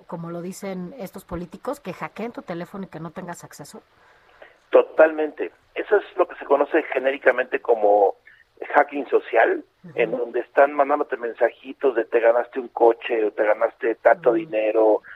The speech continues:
Speaker 2: etcétera. Y tú obviamente por la emoción pues le das clic o le picas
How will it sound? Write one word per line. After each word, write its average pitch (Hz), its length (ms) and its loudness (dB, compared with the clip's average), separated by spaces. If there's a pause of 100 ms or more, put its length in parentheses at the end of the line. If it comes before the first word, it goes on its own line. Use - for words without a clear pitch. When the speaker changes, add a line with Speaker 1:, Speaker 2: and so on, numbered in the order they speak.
Speaker 2:
etcétera. 135 580 2 (300)
Y 175 100 -8
tú 202 160 6
obviamente 190 400 4
por 147 240 0
la 131 60 6
emoción 131 380 -4
pues - 120 -10
le 117 140 -4
das 120 140 0 (100)
clic - 280 -10
o 104 80 2
le 104 120 -4
picas - 400 -6